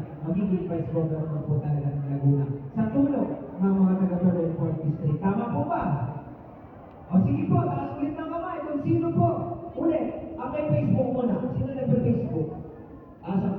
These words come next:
kamay. O yan. Sino po ang follower ko po sa Facebook? Ngayon, isa, dalawa. Dalawa ba lang?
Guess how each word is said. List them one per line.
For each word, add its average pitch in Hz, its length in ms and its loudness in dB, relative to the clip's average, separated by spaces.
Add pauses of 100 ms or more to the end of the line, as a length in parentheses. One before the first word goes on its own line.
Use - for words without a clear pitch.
kamay. 143 180 2 (300)
O 170 160 4
yan. - 220 2 (420)
Sino 330 220 2 (100)
po 330 160 4
ang 277 240 -4
follower 277 440 0 (120)
ko 254 80 4
po 254 120 2 (120)
sa 247 160 0
Facebook? 180 500 2 (800)
Ngayon, 185 260 6 (540)
isa, - 220 4 (340)
dalawa. 185 320 4 (880)
Dalawa 226 320 2
ba - 160 2
lang? - 240 -4